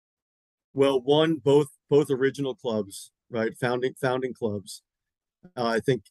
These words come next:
the fact that the stadiums are only half a mile apart, um, the fact that it is a city, but it's not,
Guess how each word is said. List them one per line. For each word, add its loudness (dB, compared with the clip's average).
the -4
fact -2
that -2
the -10
stadiums -2
are -2
only -6
half -12
a -10
mile -10
apart, -10
um, -2
the -8
fact 0
that 2
it 0
is 2
a -2
city, -4
but 0
it's -8
not, -6